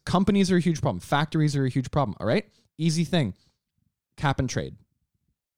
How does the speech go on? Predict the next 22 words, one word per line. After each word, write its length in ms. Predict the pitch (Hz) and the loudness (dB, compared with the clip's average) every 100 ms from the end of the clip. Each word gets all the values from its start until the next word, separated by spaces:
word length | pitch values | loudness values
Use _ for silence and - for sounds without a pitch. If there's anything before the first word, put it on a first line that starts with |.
| - | -4
Cap 260 | 147 151 | 0 0
and 100 | 175 | 0
trade 460 | 165 180 151 127 123 _ _ _ _ _ _ _ _ | 0 2 4 2 -2 _ _ _ _ _ _ _ _
is 180 | 156 143 | 2 2
so 520 | - - 147 156 185 185 | 0 2 6 6 6 2
simple. 760 | - - 180 175 - 80 - _ _ _ _ _ _ _ _ - | -6 -2 0 0 -2 -6 -8 _ _ _ _ _ _ _ _ -4
Not 200 | 139 175 | -4 -2
to 100 | - | 0
understand, 480 | 202 - 113 85 90 | 0 0 -4 -4 -4
but 200 | 117 _ _ | -6 _ _
fundamentally, 760 | - - 180 170 151 143 110 92 | -6 2 4 6 4 2 0 -2
like, 220 | 98 104 | -4 -4
the, 100 | 117 101 | -6 -6
the 120 | 117 | -6
basics 460 | 117 139 160 196 - | -2 2 2 0 0
of 100 | 190 | 0
it, 140 | 196 - _ _ _ _ | 0 -2 _ _ _ _
every 260 | 131 151 185 | 0 4 4
company 380 | 190 175 180 170 | 4 2 4 4
has 180 | 156 143 | 4 2
a 60 | |
budget. 440 | 143 113 101 104 | 0 -2 0 -2